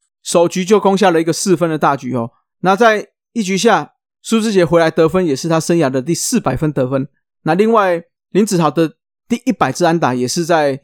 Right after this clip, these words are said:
一局下达成的哦。那这场比赛的科瑞六局四安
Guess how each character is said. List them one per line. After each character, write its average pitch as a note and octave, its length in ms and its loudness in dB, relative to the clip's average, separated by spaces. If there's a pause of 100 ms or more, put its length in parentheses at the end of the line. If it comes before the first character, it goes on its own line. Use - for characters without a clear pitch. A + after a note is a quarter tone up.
(120)
一 F#3 100 -6
局 D3+ 120 -4
下 D3 180 -2
达 A#2 180 -4
成 - 180 -8
的 A#2 80 -12
哦。 A#2+ 100 -16 (400)
那 G3 120 0
这 B3 120 -2
场 A#3 160 0
比 F3+ 80 -2
赛 G3 140 -2
的 F3+ 120 0
科 G3 200 -2
瑞 G3+ 360 2 (160)
六 G#3+ 220 4
局 D3 440 -6
四 G#3+ 360 2
安 F3 360 0